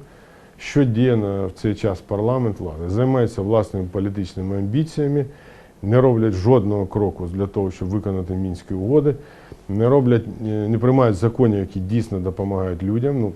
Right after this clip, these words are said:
остання, м, сесійна тиждень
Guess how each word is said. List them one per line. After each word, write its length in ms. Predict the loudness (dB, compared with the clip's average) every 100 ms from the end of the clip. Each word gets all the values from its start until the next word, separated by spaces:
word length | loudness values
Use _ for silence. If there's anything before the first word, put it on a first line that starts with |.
| -8
остання, 580 | -8 -4 2 4 4 0 -4 -8
м, 280 | -10 -8 -8
сесійна 480 | -6 -2 0 0 -2
тиждень 440 | 0 0 0 -2